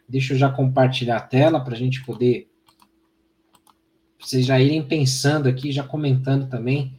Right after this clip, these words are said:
as no-, as, as atuações, né? O Marcos fala aqui que a única chance do São Paulo é na Sul-Americana, mas já tá começando a duvidar disso. Fábio fala que estamos perdendo pron-, pontos pra times na zona do rebaixamento, isso é grave.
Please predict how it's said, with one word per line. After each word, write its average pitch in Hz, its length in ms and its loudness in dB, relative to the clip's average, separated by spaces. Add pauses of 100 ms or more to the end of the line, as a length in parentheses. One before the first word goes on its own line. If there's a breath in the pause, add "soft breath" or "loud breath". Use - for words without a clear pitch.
(460)
as 127 180 -4
no-, 139 300 -4
as, 123 920 -2
as 139 160 -2
atuações, 131 920 -4
né? 139 320 -2 (1040)
O 123 220 -2
Marcos 131 380 2
fala 123 220 2
aqui 131 180 -6
que 131 100 -6
a 123 60 0
única 139 200 -2
chance 131 300 -4
do - 80 -10
São 131 240 -4
Paulo 127 200 0
é - 20 2
na 123 100 -2
Sul-Americana, 135 800 -2
mas 151 160 -2
já 147 80 -4
tá 135 140 -8
começando 139 460 -6
a 131 40 0
duvidar 120 380 -6
disso. 185 680 -2 (1300)
Fábio 131 340 -2
fala 131 260 0
que 131 60 -4
estamos 135 320 -6
perdendo 131 380 0
pron-, 131 320 -2
pontos 147 380 -6
pra 135 140 -4
times 135 320 -6
na 127 240 -4
zona 151 400 -2
do 156 80 -2
rebaixamento, 135 880 -4
isso 131 220 -8
é - 20 -8
grave. 143 680 -2